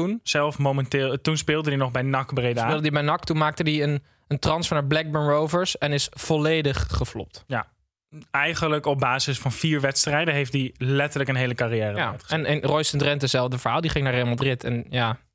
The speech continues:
Speaker 1: de rest is geschiedenis.
Speaker 2: Ja, speelt nu in de tweede divisie van, of derde divisie van Spanje.
Speaker 1: Ja, dat
Speaker 2: Dat
Speaker 1: klopt.
Speaker 2: Dat is niet best. Ehm, dan nog even om dit, om dit kopje af te sluiten. Veel mensen gaan dus een transfer maken. Veel mensen gunnen we ook een transfer.
Speaker 1: Mhm.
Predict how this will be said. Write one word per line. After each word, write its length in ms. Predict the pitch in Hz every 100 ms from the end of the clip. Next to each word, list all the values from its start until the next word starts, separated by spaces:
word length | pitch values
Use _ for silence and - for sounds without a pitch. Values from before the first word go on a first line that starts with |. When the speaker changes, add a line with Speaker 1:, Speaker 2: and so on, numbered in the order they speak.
| _ _
Speaker 1:
de 100 | 131
rest 260 | 135 -
is 120 | 123
geschiedenis. 540 | - - 170 214 139 -
Speaker 2:
Ja, 200 | 131 123 - _ _ -
speelt 300 | - 127 120
nu 200 | 131 123
in 80 |
de 80 | 120
tweede 240 | - 123 120
divisie 560 | 120 120 - 117 107 _ _
van, 340 | - 120 113 110 _ _
of 80 | 123
derde 240 | 127 139
divisie 540 | 160 151 147 - 127 120 _ _
van 140 | 135
Spanje. 380 | 120 - 110 107
Speaker 1:
Ja, 80 | 117 135
dat 80 |
Speaker 2:
Dat 140 | 156 143
Speaker 1:
klopt. 300 | 117 117 - -
Speaker 2:
Dat 100 | -
is 60 | 120
niet 140 | 127 117
best. 280 | 113 - - - -
Ehm, 680 | 147 143 147 151 156 156 156 -
dan 240 | 147 143 147
nog 120 | 156
even 240 | 151 151
om 100 | 147
dit, 160 | 147 147
om 160 | 147 143
dit 160 | 139 -
kopje 360 | 156 147 151 -
af 200 | 160 -
te 120 | 160
sluiten. 480 | - 156 156 165 175 - - - - _
Veel 320 | - - 156
mensen 600 | 156 143 139 - 127 120 - -
gaan 220 | - 139
dus 120 | 131
een 80 | 131
transfer 340 | 123 120 127
maken. 260 | 120 127 151
Veel 80 | 135
mensen 200 | 127 -
gunnen 240 | 143 139
we 60 | 139
ook 100 | 151
een 100 | 147
transfer. 520 | 147 135 143 143 254
Speaker 1:
Mhm. 280 | 135 123 127